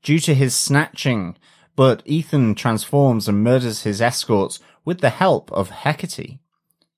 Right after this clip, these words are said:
Doctor Jekyll shows Victor Frankenstein his lab.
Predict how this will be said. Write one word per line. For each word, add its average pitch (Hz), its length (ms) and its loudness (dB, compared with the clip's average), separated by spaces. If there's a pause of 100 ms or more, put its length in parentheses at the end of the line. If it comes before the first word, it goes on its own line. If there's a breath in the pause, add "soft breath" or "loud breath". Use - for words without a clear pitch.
(440)
Doctor 110 300 -2
Jekyll 143 400 2
shows 131 320 2
Victor - 260 -4
Frankenstein 127 640 0
his 98 220 -2
lab. 139 400 0